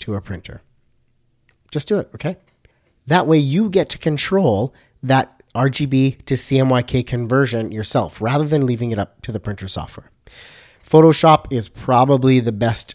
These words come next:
tool for this. Um, you know, if you convert the same photo from R G B to C M Y K in a few different softwares, um, you'll see Photoshop usually gives the best results.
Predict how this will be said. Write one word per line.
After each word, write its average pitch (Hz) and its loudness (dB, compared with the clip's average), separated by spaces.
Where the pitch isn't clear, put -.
tool 120 -4
for 120 -8
this. 190 0
Um, 113 -2
you 123 -4
know, 117 -4
if 123 -8
you 131 -4
convert 127 0
the 104 -10
same 135 0
photo 127 2
from 117 -6
R 113 -6
G 117 -8
B 113 -6
to 110 -8
C 123 -6
M 117 -6
Y 110 -2
K 117 -4
in 113 -6
a - -10
few - -8
different 107 -8
softwares, 151 4
um, 110 -2
you'll 117 -2
see 123 -2
Photoshop 147 0
usually 123 -2
gives 110 -6
the 104 -8
best - -2
results. 113 0